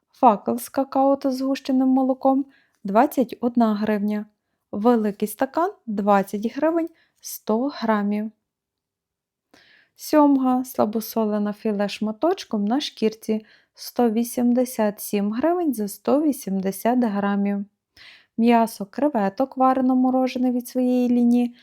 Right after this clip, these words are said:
чотириста грамів, сто шістдесят вісім п'ятдесят. Нектар та сік від своєї лінії, невеличкі упаковки по двісті мілілітрів,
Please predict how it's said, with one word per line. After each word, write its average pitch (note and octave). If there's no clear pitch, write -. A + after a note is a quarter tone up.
чотириста A3
грамів, D#4+
сто -
шістдесят A3
вісім A3
п'ятдесят. G#3+
Нектар B3+
та B3+
сік A#3+
від B3+
своєї C4+
лінії, C4
невеличкі A#3
упаковки B3
по B3+
двісті A3+
мілілітрів, A#3+